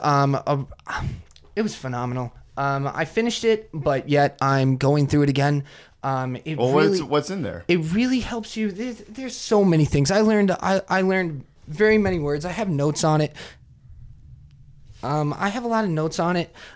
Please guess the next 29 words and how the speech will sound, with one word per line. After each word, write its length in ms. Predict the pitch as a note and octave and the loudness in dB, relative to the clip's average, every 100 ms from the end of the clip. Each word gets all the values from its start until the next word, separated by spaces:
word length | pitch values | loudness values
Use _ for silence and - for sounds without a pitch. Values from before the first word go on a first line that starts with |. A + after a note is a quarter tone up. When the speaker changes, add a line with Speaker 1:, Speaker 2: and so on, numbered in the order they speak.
| - | -2
Speaker 1:
um, 400 | D#3+ D3+ D3+ D3+ | 2 2 2 0
about, 720 | C#3 D#3 D3 D3 D3 C#3+ - - | 0 0 2 4 4 2 -2 -4
but 240 | E3+ D#3+ | 2 2
a 40 | |
few 260 | D#3 - G#3+ | 2 2 2
key 240 | G#3+ A3 | 2 0
things 320 | G3+ F#3+ F#3+ E3 | 2 2 2 0
I 100 | C#3 | -4
took 260 | - F3 | -4 -4
away 220 | D3 C#3+ | 0 0
from 240 | C#3+ E3 D#3 | 0 0 0
it, 160 | D3+ - - - - | -2 -6 -20 -20 -2
um, 600 | C#3+ C#3+ C#3+ C#3 C3 B2+ _ _ _ _ _ - - | 0 2 0 -2 -4 -8 _ _ _ _ _ -20 -14
were 220 | D3+ D#3+ | -4 -4
things 500 | D#3 - D#3+ D#3+ D3+ | -4 -8 -6 -6 -6
like, 420 | D3+ D3+ C#3 - - | 0 0 0 -4 -2
um, 500 | D3 C3+ C3+ C3+ C3+ - _ - - - _ _ | 0 2 2 0 -2 -6 _ -20 -20 -20 _ _
uh, 160 | - - | -8 -6
well, 260 | D3 D#3 D3 | 0 0 2
I 180 | D3+ D#3 | 0 0
got, 360 | D#3 E3 - D#3+ | 2 0 0 0
like, 180 | D#3 D3 | 0 2
a 40 | |
more 340 | D#3 D3+ D#3 | 2 4 2
direct, 520 | D#3 D3+ C3+ C#3+ - - | 2 0 2 0 -4 -6
um, 340 | - C#3 C3 B2 | -2 0 0 -2
definition 640 | D3 C3+ D3 C3+ - C3+ | -2 -2 -2 -4 -2 -4
of 240 | - C#3 | -2 -2
racism. 560 | D3 C#3 - C#3+ D3+ D#3 | 0 -2 -2 -4 -2 -4